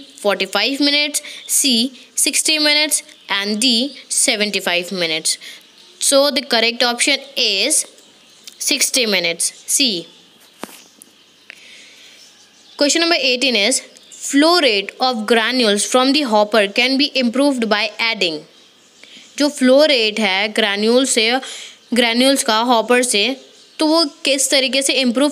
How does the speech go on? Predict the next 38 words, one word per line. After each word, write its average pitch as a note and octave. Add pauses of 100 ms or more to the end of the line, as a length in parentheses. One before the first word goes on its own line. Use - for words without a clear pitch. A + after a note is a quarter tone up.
कर A#3+
सकते A3
हैं, G#3
किसे C#4
ऐड B3
करेंगे C4
तो B3+
जो C4+
उसका C4 (100)
फ्लो A3+
रेट A#3
है C4
वो D4+ (280)
इम्प्रूव B3+
हो B3+
जाएगा, G#3
इंक्रीज C#4+
हो A3+
जाएगा। E3 (360)
So G#3+ (320)
the A#3+
options A3+
are G3+ (120)
A B3 (220)
disintegrant, D4 (260)
B B3+ (300)
glidant, A#3 (140)
C - (160)
binder A3+ (180)
and G3
D B3+ (120)
lubricant। A3 (840)
So A#3
the A3+
correct C#4
option C#4
is C#4 (1120)
B G3